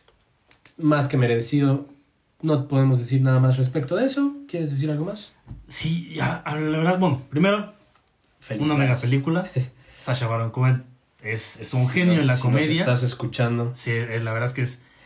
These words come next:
Speaker 1: You
Speaker 2: es
Speaker 1: are a
Speaker 2: tremendo.
Speaker 1: genius.
Speaker 2: Tremendo,
Speaker 1: <laughs>
Speaker 2: tremendo, tremendo. Eh, me encanta el personaje de, de,
Speaker 1: De
Speaker 2: de
Speaker 1: Borat.
Speaker 2: Borat.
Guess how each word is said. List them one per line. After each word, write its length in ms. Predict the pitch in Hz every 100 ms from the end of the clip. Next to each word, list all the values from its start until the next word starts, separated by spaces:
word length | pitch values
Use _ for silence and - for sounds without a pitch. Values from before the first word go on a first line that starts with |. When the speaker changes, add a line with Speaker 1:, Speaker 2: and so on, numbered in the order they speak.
| -
Speaker 1:
You 160 | 123 135
Speaker 2:
es 40 | 131
Speaker 1:
are 100 | 127
a 40 | 113
Speaker 2:
tremendo. 80 | 117
Speaker 1:
genius. 520 | 127 127 123 - - _ _
Speaker 2:
Tremendo, 400 | - 113 113 110 - 175
Speaker 1:
<laughs> 60 |
Speaker 2:
tremendo, 340 | 180 131 127 123
tremendo. 480 | 120 127 147 175 - - - _ _ _ _ -
Eh, 400 | 120 113 113 104 - _ _ _ _ -
me 120 | 120
encanta 320 | 127 160 156
el 60 | 131
personaje 400 | 123 123 123 110
de, 340 | 98 90 90
de, 160 | - 90
Speaker 1:
De 40 | 87
Speaker 2:
de 100 | 98
Speaker 1:
Borat. 220 | 107 117
Speaker 2:
Borat. 240 | 123 -